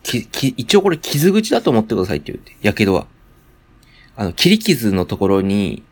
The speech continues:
土とかつけないじゃないですか。ばい菌入るから。で、その、火傷っていうのはもう本当に、なんていうのかな。形は正常ですよ。血は出てないですけども、切り傷と一緒だと思ってくださいって言われて。だからお風呂につけたりとか、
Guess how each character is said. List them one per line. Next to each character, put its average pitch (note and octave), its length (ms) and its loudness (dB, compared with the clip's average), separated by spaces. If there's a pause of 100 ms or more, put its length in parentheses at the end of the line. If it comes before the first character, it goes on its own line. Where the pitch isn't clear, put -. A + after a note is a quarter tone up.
(140)
土 - 260 -4
と - 120 4
か D2+ 100 -4
つ - 100 -10
け - 80 2
な D#3+ 120 4
い G2 40 2
じ F2+ 60 -2
ゃ D#2+ 40 -4
な C#2 60 -4
い A1 40 -4
で A1+ 40 -8
す - 80 -16
か。 - 220 -20
ば G2 80 2
い G2+ 60 2
菌 G2+ 160 0
入 F2 160 -4
る - 80 -6
か - 100 -8
ら。 - 100 -10 (600)
で、 A2+ 60 0
そ - 240 0
の、 G3 100 4 (640)
火 A#2+ 80 4
傷 F3 160 6
っ F#3 40 4
て F#3 120 -6
い - 20 2
う - 40 2
の F3 40 6
は A#2 60 6
も F#2 160 2
う - 20 -2
本 A2 200 2
当 A2+ 60 0
に、 A2 220 0 (920)
な G#2 80 0
ん G2+ 60 -6
て C#2+ 100 -4
い - 20 -6
う A#1 40 -6
の G#1 40 -6
か - 120 -18
な。 - 100 -20 (560)
形 F3+ 340 2
は F3+ 80 6
正 F3 240 2
常 D#3 640 2
で D3 80 4
す - 160 -6
よ。 A1 240 -4
血 - 160 0
は D#3+ 80 6
出 E3+ 80 2
て E3+ 140 0
な A2+ 100 4
い G2 60 2
で F2+ 80 0
す - 80 -12
け F2+ 80 -2
ど E2+ 60 -2
も、 F2+ 120 -2
切 C3+ 140 2
り F3+ 80 4
傷 F3+ 240 2
と E2+ 80 0
一 F2 60 0
緒 - 200 -2
だ C3 140 0
と - 80 -2
思 F#2 100 0
っ F2+ 40 -2
て - 140 -6
く D#2+ 60 -4
だ E2 140 -2
さ F#2 100 -2
い F2+ 40 -2
っ - 40 -6
て - 40 -12
言 B1 80 -4
わ - 40 -4
れ G#1 60 -8
て。 - 120 -18 (360)
だ A2+ 80 0
か G#2 40 6
ら F#2 60 6
お G2+ 60 4
風 C#3+ 140 2
呂 C3 40 6
に F2+ 140 -2
つ - 60 -14
け F#2+ 100 -4
た A2+ 100 0
り G2 100 -4
と D#2 120 -10
か、 F#2 220 -4